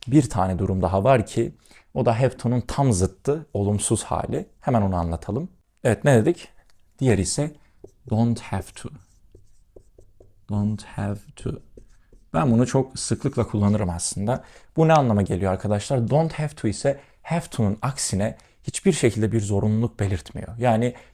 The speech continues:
yapmasan da olur. Tamam, yapma, yapmana gerek yok. Yapmasan da olur ama yapıyorsan da keyfin bilir anlamını bize veriyor. Mesela diyelim ki, e, dışarıda biz üniforma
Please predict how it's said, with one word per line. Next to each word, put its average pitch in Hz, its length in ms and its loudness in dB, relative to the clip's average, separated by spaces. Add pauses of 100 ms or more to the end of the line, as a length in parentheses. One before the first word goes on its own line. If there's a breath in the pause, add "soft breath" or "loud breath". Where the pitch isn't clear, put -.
yapmasan 120 560 -2
da 90 40 -2
olur. - 360 -8 (300)
Tamam, 98 240 -4
yapma, 117 460 -2 (140)
yapmana 151 340 0
gerek 135 320 0
yok. - 400 2 (120)
Yapmasan 107 500 -2
da 113 40 -2
olur 156 140 -2
ama 120 140 0
yapıyorsan - 480 -2
da 120 60 -2
keyfin 107 480 -2
bilir 95 300 2 (260 soft breath)
anlamını 98 460 0
bize 110 280 -2
veriyor. 85 260 -2 (300)
Mesela 101 460 0 (300 soft breath)
diyelim 95 260 4
ki, 127 260 -4 (380)
e, 123 140 0
dışarıda 127 540 4
biz 131 140 -2
üniforma 123 640 2